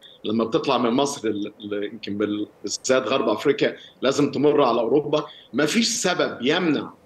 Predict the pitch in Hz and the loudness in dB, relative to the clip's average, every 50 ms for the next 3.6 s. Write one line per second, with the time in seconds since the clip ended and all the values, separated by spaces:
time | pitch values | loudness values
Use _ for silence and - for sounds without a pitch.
0 | _ _ _ _ _ _ 110 117 147 170 170 165 151 156 - - 143 139 123 120 | _ _ _ _ _ _ -4 0 2 4 4 2 2 -2 -4 -4 -4 -2 -2 -2
1 | 117 117 113 117 113 - 131 120 117 - - 123 - - 156 175 175 170 - - | -2 0 0 0 -2 -2 -2 -4 -2 -4 -4 -6 -4 -2 0 0 2 2 2 2
2 | - 170 180 175 143 135 127 123 147 139 139 - - 110 101 101 107 110 110 120 | 4 4 2 2 2 2 2 4 4 2 2 0 -4 -6 -6 -4 -4 -2 0 0
3 | 139 139 131 139 156 160 151 - - - - - | 2 2 2 2 2 2 0 -4 -8 -12 -14 -16